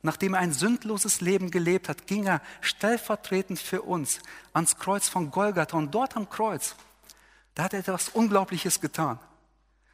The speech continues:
Dort hat er alle unsere Schuld, alle unsere Sünden auf sich genommen. Er hat die Strafe, die du und ich, die wir verdienen, hat er auf sich genommen. Er wu-, ist dann gestorben, wurde begraben, aber am dritten Tag ist er auferstanden von den Toten.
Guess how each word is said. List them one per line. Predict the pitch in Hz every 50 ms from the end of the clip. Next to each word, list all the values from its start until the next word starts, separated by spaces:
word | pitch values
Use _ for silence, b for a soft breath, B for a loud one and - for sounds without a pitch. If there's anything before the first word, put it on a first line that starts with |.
| _ _
Dort | - 170 185
hat | 208 214 208
er | 214 190 - - -
alle | 220 247 247 240
unsere | - 226 220 202 - 202 202 180
Schuld, | - - - 247 226 185 143 - - - -
alle | - 226 233 240
unsere | 247 226 214 190 196 208 196
Sünden | 160 147 170 220 226 208 - 180 156 B B B B B B _
auf | - 196 202 214
sich | - - 214 170 - -
genommen. | - 160 156 147 131 113 107 107 - - - _ _ _ _ _ _ _ _ _ _ _ _ _
Er | - 170 196
hat | 233 226 -
die | 220 185
Strafe, | - - - 208 226 269 262 - - 190
die | 165 190 196
du | 160 165 254 277 285
und | 262 240 -
ich, | 240 196 -
die | - 190 175
wir | 240 262
verdienen, | - - 226 208 233 214 190
hat | 196 - -
er | - - -
auf | 214 233 -
sich | - - 202 - -
genommen. | - 175 160 165 160 139 117 104 107 - _ _ _ _ b b b b b b b b b b
Er | - 156 170
wu-, | 202 226
ist | - - - - -
dann | 208 190
gestorben, | 180 190 - - - - 214 226 226 220 202 165
wurde | 180 185 175 175
begraben, | 165 170 151 143 160 185 208 220 208 185 175
aber | 170 165 175
am | 170 160
dritten | 190 220 214 - 190 -
Tag | - 190 180 -
ist | 160 - -
er | 170 -
auferstanden | - - 214 208 - 175 160 - - 175 170 165 - - - - - 160 160
von | 147 - 165 160
den | 160 151 147
Toten. | - 202 208 202 - 156